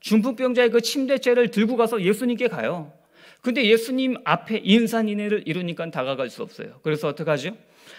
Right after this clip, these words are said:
예수님이 설교하고 계신 그 집 지붕에 올라가서 지붕을 걷어놓고 그 위에 침대를 내립니다. 예수님이 설교하시는데 갑자기 침대가 내려오는 거예요. 그러니까 그 믿음을 보시고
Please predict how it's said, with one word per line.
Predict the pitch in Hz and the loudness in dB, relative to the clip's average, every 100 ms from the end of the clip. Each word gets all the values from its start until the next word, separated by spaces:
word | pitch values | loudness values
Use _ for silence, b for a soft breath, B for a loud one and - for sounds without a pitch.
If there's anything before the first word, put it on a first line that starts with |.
| B 135 | B 0
예수님이 | 151 185 208 202 202 196 | 2 0 -4 -2 -2 -2
설교하고 | 202 247 220 233 220 196 | -4 -6 -2 0 0 -2
계신 | 180 196 180 | -6 -6 -8
그 | - 175 | -2 0
집 | 180 226 185 - | 0 -4 -8 -8
지붕에 | - 160 175 180 | -6 -4 -2 -2
올라가서 | 131 120 107 104 139 - _ _ | -2 -4 -4 -8 -12 -20 _ _
지붕을 | - 160 170 226 220 220 208 | -8 -4 0 2 4 2 0
걷어놓고 | - 175 220 180 180 233 233 - - | 0 4 4 2 0 -2 -2 -6 -6
그 | 175 170 | 0 0
위에 | 139 160 | 0 -2
침대를 | - 214 170 170 | -2 -4 -2 -2
내립니다. | 127 110 104 - - - _ _ _ b b - | -2 -4 -6 -8 -14 -20 _ _ _ b b -2
예수님이 | 190 254 254 | -2 0 -2
설교하시는데 | 254 277 262 277 262 240 220 | -2 -4 2 2 2 0 0
갑자기 | 233 226 208 190 | 0 0 -6 -6
침대가 | 233 214 208 | -6 -4 -2
내려오는 | 123 123 135 127 107 | -4 -4 -4 -6 -8
거예요. | 107 - - _ b b b b | -10 -14 -20 _ b b b b
그러니까 | 220 247 226 | 0 2 -2
그 | - | 0
믿음을 | 254 208 185 262 254 226 | 0 2 0 0 0 0
보시고 | 226 226 180 214 | 0 -2 -4 -4